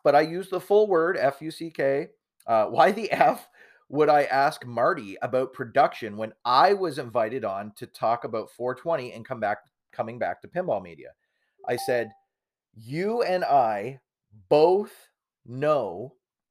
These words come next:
someone is trying to trade me a one-up arcade that I already dropped off yesterday currently. Sorry, guys. Uh, I said, "You and I both know that even if I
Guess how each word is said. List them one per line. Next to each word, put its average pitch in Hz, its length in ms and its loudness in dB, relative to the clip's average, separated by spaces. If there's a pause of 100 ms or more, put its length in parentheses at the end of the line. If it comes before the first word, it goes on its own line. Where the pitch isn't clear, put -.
(720)
someone 165 320 -4
is 214 100 -10
trying 165 200 -4
to 143 60 -2
trade 120 300 -6
me 123 80 -10
a 101 60 -6
one-up 104 240 -8
arcade 101 340 -8
that 95 140 -10
I 95 60 -6
already 95 340 -12 (100)
dropped 95 300 -14
off 87 180 -14
yesterday 85 400 -18
currently. 85 380 -20
Sorry, 87 260 -16
guys. 78 340 -18 (600)
Uh, 104 220 2 (1300)
I 139 100 6
said, 139 300 -2 (1080)
"You 170 240 -2
and 240 100 6
I 208 120 6
both 170 440 4
know 139 220 0
that 151 180 -2
even 170 180 -6
if 175 140 0
I 143 360 4